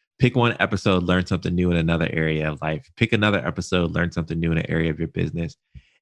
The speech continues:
And I just love that because that's how my brain works. And hopefully out there, there are people whose brain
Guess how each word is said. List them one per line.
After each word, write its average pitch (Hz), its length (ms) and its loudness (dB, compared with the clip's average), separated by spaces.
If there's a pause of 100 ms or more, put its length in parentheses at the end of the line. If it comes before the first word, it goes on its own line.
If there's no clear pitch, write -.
(120)
And 98 140 6
I 113 80 4
just 117 200 2
love 98 380 4
that 82 260 2
because 87 320 2
that's 95 220 2
how 107 120 4
my 95 160 2
brain 87 360 0
works. 80 400 -4
And 85 100 2
hopefully 113 460 2
out 95 240 2
there, 85 200 2
there 82 120 4
are - 20 -4
people 87 300 -2
whose 82 140 -2
brain 80 360 -2